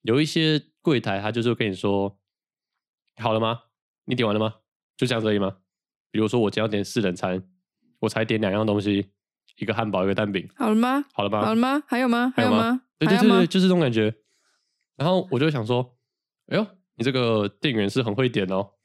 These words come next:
Speaker 2: <laughs>
Speaker 1: 我下一次同一间店，我就念快一点。我要一个蛋饼，一个汉堡，一杯饮料去冰，然后要多少糖，就开始念很快，用 rap。
Speaker 2: 那你是，你是故意的哦？
Speaker 1: 我就觉得他跟得上，
Speaker 2: <laughs>
Speaker 1: 因为我跟你说，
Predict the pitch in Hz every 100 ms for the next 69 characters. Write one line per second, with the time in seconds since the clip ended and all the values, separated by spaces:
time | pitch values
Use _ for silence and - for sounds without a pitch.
0 | _ - 269 254 - _ _ _ - 123
1 | 127 156 131 143 117 107 - 117 120 120
2 | 117 113 113 95 _ _ _ _ _ _
3 | _ - 107 127 127 113 113 107 92 -
4 | _ _ _ _ _ _ _ - 120 127
5 | 120 131 107 98 - 107 113 123 101 92
6 | 123 120 104 98 107 101 - 113 107 104
7 | - _ _ _ - 104 104 107 113 123
8 | 107 98 - - _ _ _ _ - 113
9 | 110 110 101 104 98 107 101 - - 240
10 | 208 214 _ 220 226 240 240 240 226 185
11 | 95 220 - - _ _ _ _ _ _
12 | 135 208 190 165 180 175 147 143 110 -
13 | _ _ - - - 240 220 - _ _
14 | _ _ _ - 196 220 214 214